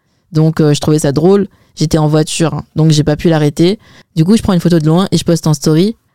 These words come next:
Oh, je suis mort, il y a une fille qui porte exactement la même robe que moi. La coïncidence. » Et là, j'ai reçu un D M qui se voulait gentil, je pense, d'une personne qui me disait, « Mais elle te va beaucoup mieux à toi qu'à elle. » Et moi, j'étais en mode, «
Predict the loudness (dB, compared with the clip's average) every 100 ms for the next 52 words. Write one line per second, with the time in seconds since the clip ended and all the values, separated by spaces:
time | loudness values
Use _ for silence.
0 | -4 -2 0 2 2 2 0 0 -2 -2
1 | 0 -2 0 -2 0 0 0 0 2 2
2 | 0 0 0 0 2 2 0 -4 _ _
3 | _ -2 -2 2 0 -2 -2 0 -2 -6
4 | -12 _ 0 2 2 0 0 0 0 2
5 | 0 2 0 0 -2 -6 _ -4 0 0
6 | 2 0 0 -2 -2 -2 -2 0 -2 -2
7 | -8 _ -4 2 2 2 0 0 2 2
8 | 2 0 -2 -4 _ _ _ _ -2 0
9 | 2 0 2 2 2 2 2 2 0 0
10 | 0 0 -2 -4 _ _ _ _ -2 0
11 | 0 0 -2